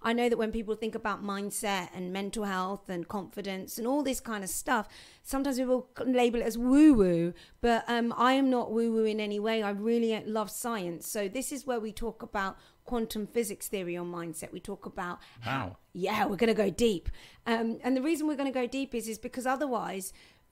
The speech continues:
Speaker 1: it just sounds like I'm saying, "Just believe in yourself." But actually, I want to support, everything I do, I support with science. So I wanna show how actually our thoughts are physical particles that are vibrating, that bring things into our lives.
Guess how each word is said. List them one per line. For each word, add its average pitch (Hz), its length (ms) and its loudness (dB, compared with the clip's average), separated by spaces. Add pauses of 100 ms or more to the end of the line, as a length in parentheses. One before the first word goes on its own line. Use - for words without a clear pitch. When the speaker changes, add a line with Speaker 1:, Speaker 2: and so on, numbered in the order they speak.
(140)
Speaker 1:
it - 140 -2
just 277 240 0
sounds 254 340 2
like 208 240 -2
I'm 226 120 -4
saying, 208 460 -4 (180)
"Just - 360 -6
believe 285 460 0
in 226 100 -4
yourself." 190 480 -10 (440)
But - 160 6
actually, 262 420 0
I 214 80 0
want 208 340 -6
to 214 260 -4 (180)
support, 254 640 0
everything 262 340 -2
I 240 80 -2
do, 220 160 -2
I 202 80 -2
support 202 360 -10
with - 100 -12
science. 220 480 -6
So 208 80 -8
I 202 40 -6
wanna 220 200 -4
show 226 380 -2 (280)
how 226 260 -2
actually 202 720 -4
our 202 140 -10
thoughts 220 500 0
are 202 160 -4
physical 214 400 -8
particles 175 600 -10
that - 120 -6
are - 80 -8
vibrating, 180 760 -12
that 175 120 -12
bring 226 240 -8
things 190 240 -10
into 190 300 -12
our 190 80 -10
lives. 202 460 -14